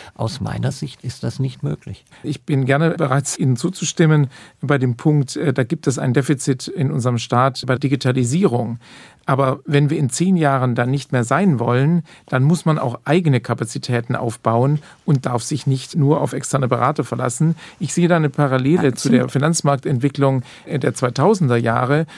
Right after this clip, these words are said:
Speaker 2: wo man eben gesagt hat, ja, das machen all die Märkte und es, es funktioniert auch am besten, wenn der Markt sich selber, äh, reguliert und so.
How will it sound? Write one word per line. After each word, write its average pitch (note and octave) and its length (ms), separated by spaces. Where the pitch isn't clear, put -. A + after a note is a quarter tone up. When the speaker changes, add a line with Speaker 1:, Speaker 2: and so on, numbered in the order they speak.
Speaker 2:
wo C#3 100
man D#3 160
eben D3 160
gesagt C#3+ 340
hat, C#3+ 120
ja, F3 100
das F#3+ 160
machen D#3+ 180
all E3 120
die C3+ 120
Märkte F3+ 520
und D3+ 260
es, B2+ 160
es D3+ 140
funktioniert C#3+ 440
auch B2+ 80
am B2 120
besten, C#3 300
wenn B2+ 100
der A#2+ 80
Markt B2 240
sich A2 100
selber, E3+ 420
äh, - 40
reguliert D3+ 720
und C#3+ 160
so. D3+ 260